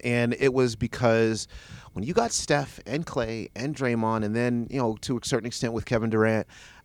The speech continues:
out there on the court and the threes started raining down and it was wide open in the open court and it was the crowd, if you watch them, if you were watching them on League Pass, like,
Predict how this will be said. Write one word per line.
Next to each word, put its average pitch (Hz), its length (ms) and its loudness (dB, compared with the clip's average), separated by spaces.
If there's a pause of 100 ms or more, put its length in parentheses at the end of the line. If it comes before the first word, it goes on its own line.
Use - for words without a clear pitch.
out 131 220 4
there 123 180 4
on 110 100 0
the 101 60 -2
court 123 480 2
and 101 120 -8
the 87 60 -12
threes 131 540 -10
started 101 260 -6
raining 110 480 -2
down 107 460 -6
and 95 100 -8
it 78 80 -8
was 85 180 -8 (220)
wide 131 460 0
open 131 260 2
in 117 120 -2
the 110 60 -4
open 113 320 -4
court 117 540 0
and 110 100 -4
it 107 80 -10
was 110 240 -6 (560)
the 107 200 0
crowd, 147 680 8
if 123 140 0
you 131 100 0
watch 127 520 6
them, 120 180 2
if 113 140 -2
you 120 80 4
were 113 100 6
watching 95 340 -2
them 170 140 0
on 208 140 6
League 226 240 2
Pass, 120 360 2
like, 113 140 -2